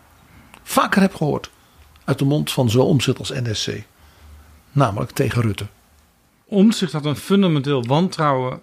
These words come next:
Speaker 2: naar premier Mark Rutte. Dat speelde al in zijn C D A-tijd.
Speaker 1: Zeker.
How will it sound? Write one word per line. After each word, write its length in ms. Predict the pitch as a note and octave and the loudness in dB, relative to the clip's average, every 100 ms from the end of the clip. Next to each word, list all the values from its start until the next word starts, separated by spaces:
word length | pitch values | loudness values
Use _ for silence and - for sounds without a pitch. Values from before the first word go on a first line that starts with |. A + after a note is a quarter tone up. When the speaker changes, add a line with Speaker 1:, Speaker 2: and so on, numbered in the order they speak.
| - | -8
Speaker 2:
naar 460 | C3+ C#3 C3+ - - _ _ _ _ | -2 2 2 -2 -8 _ _ _ _
premier 380 | D3 C#3 C3 B2 | 0 2 4 2
Mark 260 | B2 G#2+ | 0 -2
Rutte. 380 | A#2 C3+ G#3+ C4 _ - _ _ _ - | -2 -2 -2 -8 _ -20 _ _ _ -12
Dat 160 | A#2 | -10
speelde 300 | - F3+ E3+ | 2 2 4
al 160 | C#3+ C3+ | 2 2
in 100 | B2+ | 0
zijn 140 | A#2 | -2
C 260 | G2+ D#3+ C3+ | -2 0 2
D 40 | |
A-tijd. 640 | C#3 C#3+ D3+ D#3+ F#3 - - | 2 0 0 -2 -2 -8 -18
Speaker 1:
Zeker. 420 | - D3 G#2 F2+ | -6 -4 -4 -8